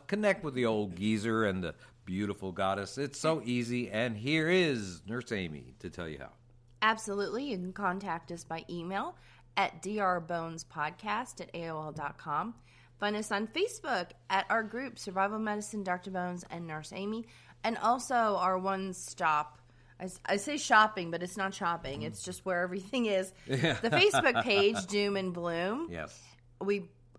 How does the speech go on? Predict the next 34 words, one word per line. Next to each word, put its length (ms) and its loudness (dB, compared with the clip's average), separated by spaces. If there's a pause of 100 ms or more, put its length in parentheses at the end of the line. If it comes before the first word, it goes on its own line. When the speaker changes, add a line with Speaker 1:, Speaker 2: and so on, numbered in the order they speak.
(140)
Speaker 2:
try 180 -4
to 120 -2
post 300 0
everything 420 -2
that 80 -4
we 140 -4
put 260 -2
up 360 0
on 300 2
that 260 4
in 60 -6
case 240 -4
people 300 -4
are 120 4
just 240 -8
real 400 0
Facebookers 800 -4 (300)
and 100 -6
they 60 0
don't 180 0
really 200 0
go 160 2
to 120 4
other 200 0
websites. 580 -2
So 280 2
our 120 2
Doom 240 -2
and 140 -2
Bloom 260 -4
page 340 -6
on 120 -4
Facebook 500 -8
will 240 -8